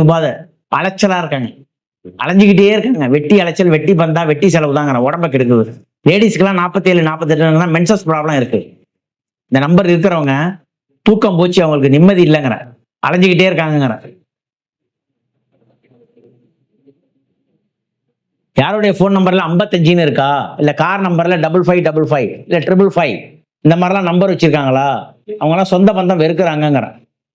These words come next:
பணம் வருது, அவங்களுக்கு வருமானம் வருது. அவரு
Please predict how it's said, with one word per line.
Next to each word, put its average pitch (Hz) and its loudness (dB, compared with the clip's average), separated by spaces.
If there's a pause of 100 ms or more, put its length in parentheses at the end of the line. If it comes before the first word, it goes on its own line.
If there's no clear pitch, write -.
(380)
பணம் 214 0
வருது, 214 2
அவங்களுக்கு 143 0
வருமானம் 202 0
வருது. 139 0 (680)
அவரு 196 0